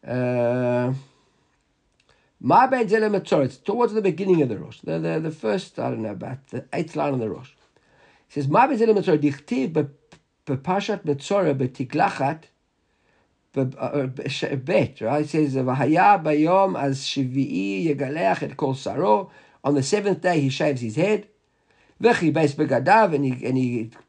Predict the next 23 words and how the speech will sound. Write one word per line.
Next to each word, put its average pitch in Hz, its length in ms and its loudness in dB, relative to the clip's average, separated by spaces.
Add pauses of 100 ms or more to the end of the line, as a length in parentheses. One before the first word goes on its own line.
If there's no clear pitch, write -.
(100)
tovels 139 300 0
his 120 120 -4
clothes. 202 460 4
"V'rachatz 139 460 0
b'shon," 151 240 -4
he 156 60 0
goes 139 200 0
to 143 120 -10
the - 20 -2
mikveh. 196 340 -2
"B'mayim 175 640 0 (340)
v'taher." 165 840 2 (420)
"U'v'yom 165 300 4
hashmini 240 800 2
yavi 185 340 2
shnei 214 400 2
torim 196 300 4
v'kifsa." 156 580 -4 (1040)
And 147 100 0
on 156 80 4
the 151 180 0
eighth 285 280 4
day, 170 480 4